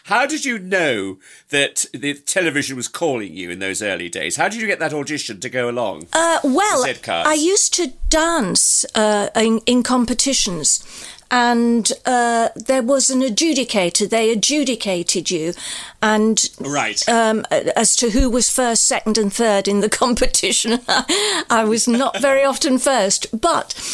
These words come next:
Speaker 2: there was one of the adjudicators who must have seen something. And when this audition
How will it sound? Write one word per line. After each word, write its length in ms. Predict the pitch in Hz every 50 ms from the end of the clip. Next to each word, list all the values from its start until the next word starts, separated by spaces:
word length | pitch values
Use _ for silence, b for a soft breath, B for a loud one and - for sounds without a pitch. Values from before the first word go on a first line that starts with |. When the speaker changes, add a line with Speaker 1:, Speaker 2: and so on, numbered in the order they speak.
| B B 277 B
Speaker 2:
there 260 | - 226 277 285 285
was 280 | 277 269 294 269 - 262
one 200 | 247 302 339 359
of 140 | 381 339 -
the 160 | 311 294 285
adjudicators 1160 | 269 214 - 262 285 285 277 285 277 - 247 208 185 170 - - - 180 175 175 - - - -
who 580 | 233 226 226 220 220 220 214 208 208 208 202 B B B B B B B B B _ -
must 260 | 208 196 202 - - -
have 120 | 277 262
seen 300 | - - 226 208 202 196
something. 680 | - - - 226 254 269 - - - - 151 185 214 B B B B B B B B -
And 240 | 247 240 254 254
when 280 | 247 269 294 302 320 311
this 220 | 294 294 277 - -
audition 720 | 262 262 262 220 254 277 262 - - - 220 190 185 190